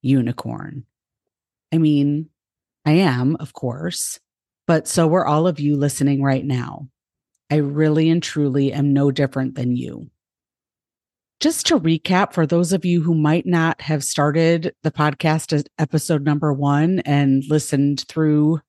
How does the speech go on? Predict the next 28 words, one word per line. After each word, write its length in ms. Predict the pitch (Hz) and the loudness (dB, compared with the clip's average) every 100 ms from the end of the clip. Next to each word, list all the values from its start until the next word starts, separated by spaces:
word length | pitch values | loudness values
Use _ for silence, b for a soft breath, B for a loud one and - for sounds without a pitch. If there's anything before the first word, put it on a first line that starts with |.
| - | -14
to 400 | - 147 143 147 151 | -2 0 2 0 0
number 260 | 147 151 | 0 -2
forty-five 720 | - 151 147 147 135 147 170 - | -4 -4 -4 -4 -4 -2 -4 -2
as 380 | 143 139 147 B B B - | -2 -2 -4 B B B 0
I 200 | 143 156 | 2 2
would, 440 | 185 214 240 294 B B B B _ | 2 2 0 -2 B B B B _
um, 340 | 170 151 143 143 | 0 0 0 -2
and 360 | 165 160 151 147 | 2 2 2 0
for 140 | 151 | -2
those 260 | 147 156 151 | 0 0 0
of 120 | 147 | -4
you 320 | 151 156 156 | 0 2 2
who 400 | 139 156 151 147 | 0 0 0 0
might 320 | 151 147 143 _ - | 0 0 -2 _ -6
not 260 | 156 143 - | -2 0 2
know 160 | 139 | 2
me 140 | 139 139 | 4 4
in 100 | 135 | 2
real 220 | 135 127 | 2 0
life, 500 | 123 156 214 - - _ _ _ _ _ _ _ _ _ - _ _ - | 0 0 -2 -6 -20 _ _ _ _ _ _ _ _ _ -20 _ _ -2
I 200 | 190 220 | 0 0
actually 380 | 190 - - 160 | -2 -2 -2 -2
found 440 | - 160 160 180 | 0 2 2 0
coaching 600 | - 156 139 - 139 151 170 | -2 -2 0 0 2 2 0
in 220 | 147 139 | 0 0
December 480 | 147 - 135 151 160 | -2 0 0 0 0
twenty 320 | - 143 156 | 0 2 2
seventeen 1080 | - 135 165 165 - 131 127 135 214 262 | 0 0 0 -2 -4 -4 -2 -2 0 -2